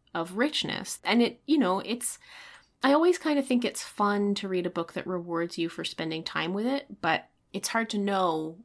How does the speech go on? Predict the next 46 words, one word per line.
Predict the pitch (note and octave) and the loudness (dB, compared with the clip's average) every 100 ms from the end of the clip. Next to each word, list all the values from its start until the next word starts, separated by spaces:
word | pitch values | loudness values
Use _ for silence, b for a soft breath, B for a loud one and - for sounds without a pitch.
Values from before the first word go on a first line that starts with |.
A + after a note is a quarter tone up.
| _ | _
when | F3+ F3+ | -6 -2
you | F3 | -2
start | E3+ - - G4+ | -4 0 2 4
a | |
book | - C#3 - - | 2 0 -2 -2
<laughs> | |
whether | G3+ G#3 A#3 | 0 4 4
it's | B3 | 6
gonna | C4+ A#3 | 4 4
be | A3 A3 | 4 2
one | G#3 F#3+ | 4 4
that | |
you're | F3+ F#3+ | 2 4
gonna | F#3+ | 4
need | F#3+ C4 | 6 6
to | B3 - | 6 4
<laughs> | - | 4
spend | - C#4+ C4+ | 6 6 6
a | |
lot | A#3+ G#3 | 2 0
of | G3+ | 0
time | A3 A3 G3+ | 2 2 2
with. | F3+ G3+ | -2 -2
So | - G3+ B B B B B | 0 -2 B B B B B
I | B3+ | 6
really, | C#4 D4 C#4 | 8 8 8
I | B3 | 6
was | C#4+ | 4
grateful | C#4 C4 B3 | 2 0 2
for | C4+ C4 | -2 2
the | B3 | 2
opportunity. | A3 - G#3+ G#3 B3 | 2 2 2 4 4
And | - | 6
I | G3+ | 4
should | G3+ - - | 2 2 2
say, | A#3+ C4 F3 - | 4 4 2 0
Joe | - A#3 | 2 2
programmed | G4+ A3+ B3 G#3 F3 | 4 2 4 2 2
this | - | -2
book. | - A3 - | 0 0 0
This | - A3+ | -2 -2
sounds | - C4+ C#4+ | 2 2 2
like | B3 | 0
a | - | -2
total | - G#3+ G3+ | -2 0 0
Brenna | G3 G3+ | 0 -2